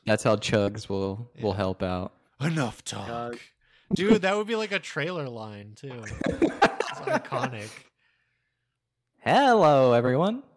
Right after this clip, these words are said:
Speaker 2: Yeah, it's like the scene
Speaker 1: <laughs>
Speaker 2: in the trailer where it's like, "Oh no, they're liquefying. Like, what are we gonna do?" It's like the
Speaker 1: Enough
Speaker 2: Avengers, you know,
Speaker 1: talk.
Speaker 2: and then he shows up.
Speaker 1: Yeah.
Speaker 2: "Enough talk." Like Thor in the first Avengers, he just, like, shows up when they need him.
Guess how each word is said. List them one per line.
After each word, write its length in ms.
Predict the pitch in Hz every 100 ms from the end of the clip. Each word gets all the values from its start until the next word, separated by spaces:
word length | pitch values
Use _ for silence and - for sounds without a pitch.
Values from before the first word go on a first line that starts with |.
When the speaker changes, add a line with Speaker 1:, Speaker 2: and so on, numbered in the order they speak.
| _ _
Speaker 2:
Yeah, 220 | 156 135 143
it's 100 | 262
like 140 | 269
the 80 | 185
scene 280 | 247 185 208
Speaker 1:
<laughs> 0 |
Speaker 2:
in 60 |
the 80 | 175
trailer 440 | 156 151 156 156 143
where 140 | 131
it's 160 | 123 131
like, 200 | 120 -
"Oh 200 | 214 233
no, 280 | 233 247 247
they're 160 | 208 240
liquefying. 880 | 214 262 294 262 - 220 214 196 175
Like, 200 | 185 -
what 120 | 254
are 40 | 285
we 120 | 277
gonna 220 | 254 254
do?" 520 | 240 285 294 262 233 185 _ _ _ _ _
It's 160 | 147
like 140 | 196 165
the 100 | 175
Speaker 1:
Enough 100 | 135
Speaker 2:
Avengers, 540 | 110 151 160 123 113 113
you 60 |
know, 40 | 117
Speaker 1:
talk. 240 | 120 123
Speaker 2:
and 100 | 120
then 80 | 123
he 140 | 113
shows 380 | 131 - 120 110
up. 80 | 113
Speaker 1:
Yeah. 240 | 120 92
Speaker 2:
"Enough 320 | 120 120 107 -
talk." 360 | 104 104 -
Like 160 | 135 117
Thor 420 | - 139 135 123
in 100 | 113
the 80 | 110
first 300 | - 117 -
Avengers, 520 | 104 104 104 101 98
he 80 | 107
just, 180 | 107 -
like, 120 | 110
shows 380 | - 120 110 107
up 240 | 104 101 _ _ _ _ _ _ _
when 120 | 120
they 140 | 107
need 220 | 104 104
him. 220 | 104 98